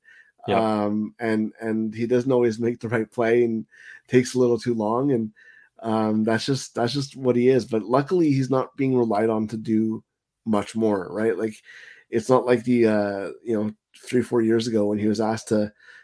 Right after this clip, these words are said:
Speaker 2: to be in, like, the, the second line, <laughs> right? Like,
Speaker 1: Mm.
Speaker 2: that, that's not the role he's asked to play anymore. But,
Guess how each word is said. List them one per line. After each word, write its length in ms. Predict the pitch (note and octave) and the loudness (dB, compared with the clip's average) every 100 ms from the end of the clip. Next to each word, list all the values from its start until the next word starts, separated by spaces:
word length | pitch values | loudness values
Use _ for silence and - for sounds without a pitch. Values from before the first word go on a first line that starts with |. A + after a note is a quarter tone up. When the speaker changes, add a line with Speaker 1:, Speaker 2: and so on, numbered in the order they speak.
| _ | _
Speaker 2:
to 40 | A#2 | -6
be 220 | A2 A#2+ | 2 4
in, 100 | A#2 | 4
like, 180 | G#2+ F#2+ | 2 0
the, 140 | A2 | -2
the 160 | G#2 G#2+ | -4 -8
second 340 | - G#2+ G#2+ | -6 -4 -2
line, 380 | G#2 G2+ G2 G2 - | -2 -4 -8 -14 -10
<laughs> 60 | |
right? 240 | A2 B2+ B2 | 2 4 4
Like, 80 | A2 | 2
Speaker 1:
Mm. 260 | A#2+ A2 - - - | 2 2 -2 -10 -4
Speaker 2:
that, 160 | A#2 | 0
that's 180 | B2 B2 | 2 4
not 140 | C3 | 2
the 60 | B2+ | 2
role 180 | A#2+ A#2 | 2 2
he's 220 | A2+ A2+ | 2 0
asked 240 | A2 A2+ | -2 -4
to 80 | - | -8
play 200 | - G#2+ | -8 -6
anymore. 380 | B2 C3 C#3 E3 | -4 -4 -2 -4
But, 220 | D3+ A#2 | -2 -4